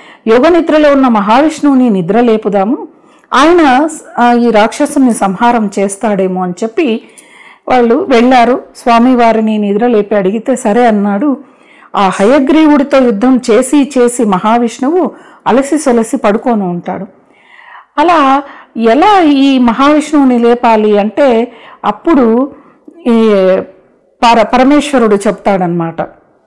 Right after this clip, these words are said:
ఆ సరస్వతీదేవిని పిలిచి, "ఈ వీణ ఉంది కదా పక్కన మా విష్ణువు దగ్గర, నువ్వు ఆ తీగని ఇలా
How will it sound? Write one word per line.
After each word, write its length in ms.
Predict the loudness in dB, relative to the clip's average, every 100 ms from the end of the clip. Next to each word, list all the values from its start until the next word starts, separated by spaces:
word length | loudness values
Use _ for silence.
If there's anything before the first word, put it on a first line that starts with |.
| _ _ _ _ _ _ _
ఆ 100 | -10
సరస్వతీదేవిని 920 | -6 -2 -2 -2 -4 -2 0 0 0 -2
పిలిచి, 560 | -4 -4 -2 -2 -2 -8 -20 -20 _
"ఈ 260 | -2 0 0
వీణ 360 | 0 2 2
ఉంది 320 | 2 0 -2 -2
కదా 360 | -2 0 -2
పక్కన 640 | -2 -6 -2 0 0 -2 -6 -14 _ -6
మా 400 | -4 -2 -4 -6
విష్ణువు 340 | -8 -4 -2 0
దగ్గర, 320 | -2 -2 -4 -4 -8 -16 _ -2
నువ్వు 160 | 2
ఆ 40 | 0
తీగని 600 | 0 2 4 4 2 2
ఇలా 380 | 2 2 0